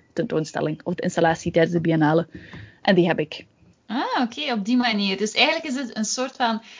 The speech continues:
Speaker 2: ehm, catalogus slash kunstwerk dat je
Speaker 1: Ja. Ja.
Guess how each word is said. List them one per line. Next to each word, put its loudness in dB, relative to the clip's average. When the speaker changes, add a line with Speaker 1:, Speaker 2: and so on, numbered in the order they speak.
Speaker 2:
ehm, 2
catalogus 0
slash -2
kunstwerk -4
dat -6
je -2
Speaker 1:
Ja. 0
Ja. 4